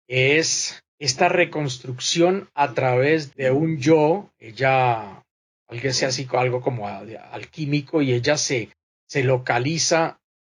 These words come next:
en las personalidades históricas y va reconstruyendo desde, desde la primera persona del singular,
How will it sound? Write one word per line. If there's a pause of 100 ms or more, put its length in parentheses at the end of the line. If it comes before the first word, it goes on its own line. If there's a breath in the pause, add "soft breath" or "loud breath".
en
las
personalidades
históricas
y
va
reconstruyendo
desde, (380)
desde
la
primera
persona (380)
del
singular,